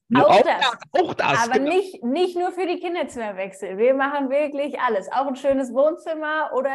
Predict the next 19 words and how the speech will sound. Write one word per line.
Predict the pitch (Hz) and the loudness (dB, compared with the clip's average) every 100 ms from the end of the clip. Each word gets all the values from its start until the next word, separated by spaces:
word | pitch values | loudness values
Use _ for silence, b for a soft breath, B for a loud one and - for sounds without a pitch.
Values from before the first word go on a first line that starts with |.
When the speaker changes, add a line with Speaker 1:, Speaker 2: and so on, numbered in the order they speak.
| 269 | -2
Speaker 1:
Genau. | 196 123 87 - 240 | 0 2 2 -2 -6
Speaker 2:
wenn's | 262 254 | -6 -2
ganz | 262 262 | -2 0
einfach | 254 269 277 | -2 -2 -4
sein | 254 262 262 | -4 -6 -4
soll, | 277 | -4
wenn | 254 254 | -4 -8
der | |
Keller | 240 254 247 | -8 0 2
Speaker 1:
Sehr | 196 | 4
geil. | 87 | 4
Speaker 2:
durchgestrichen | 78 80 277 269 | 0 -4 -8 -6
werden | 269 269 269 | -4 -4 -2
muss, | 285 294 - _ _ | -2 -2 -14 _ _
auch | 233 233 - | -4 -4 -2
das | 294 294 | -2 0
geht | 220 - | -6 -2
bei | 208 185 | -4 -4
uns. | 196 - | -8 -16